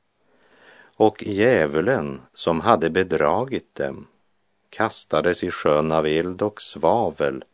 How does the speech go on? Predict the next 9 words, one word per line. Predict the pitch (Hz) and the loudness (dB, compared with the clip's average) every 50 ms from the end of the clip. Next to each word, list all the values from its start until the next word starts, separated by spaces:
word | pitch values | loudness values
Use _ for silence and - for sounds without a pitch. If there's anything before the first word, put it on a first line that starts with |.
| _ _ _ _ _ - | _ _ _ _ _ -4
där | - 85 80 | -2 0 0
också | 78 71 - - - - 69 67 | 0 0 -2 -6 -4 -4 -2 -2
vilddjuret | 65 67 95 127 131 80 73 73 71 71 87 107 110 87 78 76 76 - - | -2 -4 -4 -4 -2 -2 -4 -6 -6 -4 -2 -2 -2 -2 -2 -2 -2 -2 -2
och | 71 69 - | -4 -4 -4
den | - 71 69 69 67 64 | -6 -6 -6 -6 -8 -8
falske | - - 85 92 73 62 - - - - 69 | -6 -2 -2 -2 -2 -4 -8 -10 -10 -8 -8
profeten | - - 80 80 78 - - 78 76 78 - - 82 82 | -6 -4 -4 -4 -4 -4 -4 -4 -4 -4 -4 -4 -4 -4
är." | 82 87 90 90 87 - - _ _ _ _ _ _ _ _ _ _ _ _ _ _ _ _ _ _ _ _ _ _ _ _ _ _ _ _ _ _ _ _ _ _ - | -4 -6 -8 -10 -14 -18 -20 _ _ _ _ _ _ _ _ _ _ _ _ _ _ _ _ _ _ _ _ _ _ _ _ _ _ _ _ _ _ _ _ _ _ -2
Efter | 123 117 113 - - - - 117 113 110 113 - | 0 0 0 0 0 2 4 6 6 6 4 2